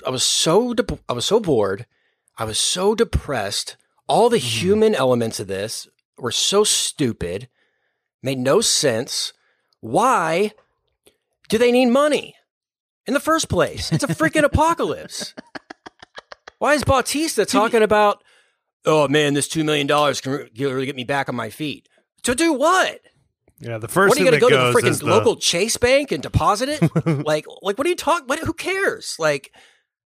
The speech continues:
Speaker 1: this is sur-, survival of the fittest, dude. Like, just stay alive. Like, it just
Speaker 2: To
Speaker 1: seems
Speaker 2: be
Speaker 1: like so much of this is just so half-baked in terms of ideas and
Speaker 2: Yeah.
Speaker 1: execution. It's like, oh my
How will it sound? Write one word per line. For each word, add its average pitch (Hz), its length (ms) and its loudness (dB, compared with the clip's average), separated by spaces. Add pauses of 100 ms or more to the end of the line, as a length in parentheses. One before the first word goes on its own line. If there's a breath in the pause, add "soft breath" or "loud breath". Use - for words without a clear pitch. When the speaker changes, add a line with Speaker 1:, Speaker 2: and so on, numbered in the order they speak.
(120)
Speaker 1:
this - 160 -4
is 269 120 -2
sur-, 247 140 4
survival 233 720 2
of 139 80 -2
the 180 80 -2
fittest, 240 460 0
dude. 156 260 -4 (180)
Like, 151 140 -4
just - 180 -6
stay 262 180 2
alive. 180 500 0
Like, 139 300 -4 (500)
it - 420 -10
just 208 180 2
Speaker 2:
To 214 40 0
Speaker 1:
seems 233 220 0
Speaker 2:
be 214 40 0
Speaker 1:
like 190 100 -2
so 208 360 2
much 196 320 4
of 170 80 -2
this 151 200 0
is 131 80 -10
just - 220 -2
so 160 240 -2
half-baked 143 720 -2
in 117 80 -8
terms 123 220 -6
of 110 100 -8
ideas 127 560 0
and 175 100 -2
Speaker 2:
Yeah. 170 60 -2
Speaker 1:
execution. 139 560 -4
It's 110 100 -8
like, 113 140 -4
oh - 80 -2
my 180 220 -2